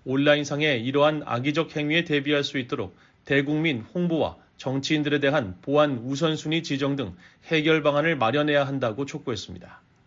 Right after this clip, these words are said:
영국 정부는 북한을 국가 기반 시설의 고도화된 사이버 위협을 제기하는 국가 중 하나로 지목하고 경계해왔습니다.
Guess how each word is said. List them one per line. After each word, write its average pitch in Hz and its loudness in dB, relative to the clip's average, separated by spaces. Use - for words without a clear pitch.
영국 160 2
정부는 165 0
북한을 156 0
국가 160 0
기반 156 0
시설의 143 -2
고도화된 151 2
사이버 156 2
위협을 156 0
제기하는 143 0
국가 135 -2
중 151 -4
하나로 156 -2
지목하고 131 -4
경계해왔습니다. 123 -4